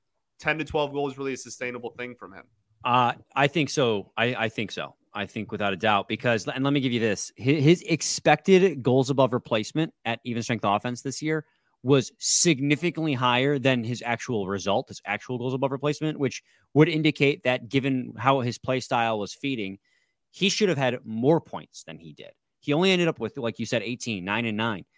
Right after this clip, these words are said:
Speaker 2: He is
Speaker 1: Yeah.
Speaker 2: a ninety-two percentile defenseman, Scotty, this past year in sixty-three games played.
Speaker 1: Yeah.
Speaker 2: Like, that's how good he is. Here's his, here's his player card. I know we gotta wrap up this conversation and move on to our break, but he's just, there's a lot to break down with Jake Walman. I mean,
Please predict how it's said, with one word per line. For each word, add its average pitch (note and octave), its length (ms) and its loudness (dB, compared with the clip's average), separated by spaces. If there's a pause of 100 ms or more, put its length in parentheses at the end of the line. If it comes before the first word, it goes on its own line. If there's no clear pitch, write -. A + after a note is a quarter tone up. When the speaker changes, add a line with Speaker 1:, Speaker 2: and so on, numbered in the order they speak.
(460)
Speaker 2:
He E3+ 300 -2
is A#3 100 2
Speaker 1:
Yeah. E3+ 60 4
Speaker 2:
a C3+ 40 0
ninety-two E3 760 0
percentile A#2 1000 -4 (260)
defenseman, A2+ 500 -2
Scotty, E2+ 440 -8 (240)
this A#2 100 -6
past A#2 320 -4
year A#2 80 -4
in G#2 80 -8
sixty-three G#2 420 -12
games F2 220 -8
played. - 320 -10
Speaker 1:
Yeah. B2+ 240 -16 (100)
Speaker 2:
Like, C3 200 2
that's D#3 240 6
how F#3 160 4
good B2 180 2
he E2+ 160 -2
is. D#2 100 -8
Here's E3 220 0
his, D#3+ 300 -4
here's D#3+ 200 0
his C3 120 -4
player A2+ 240 0
card. G#2+ 120 -2
I A#2+ 40 -2
know D#3+ 80 4
we G3 80 6
gotta F#3+ 120 4
wrap E3+ 160 2
up D#3 100 -6
this C3+ 120 -14
conversation B2+ 520 -4
and A#2 60 -2
move A#2+ 120 -2
on A2+ 100 -2
to A2 80 0
our G2+ 140 0
break, F2+ 260 -4
but G2 100 -8
he's C#3 180 -6
just, D3 220 -12 (300)
there's C3 100 -8
a B2+ 60 -4
lot D#3 280 0
to E3+ 60 -6
break C3+ 240 -2
down B2 220 0
with G2 140 -8
Jake G2+ 240 -6
Walman. G2+ 340 -6 (420)
I A#2 60 -2
mean, B2 300 0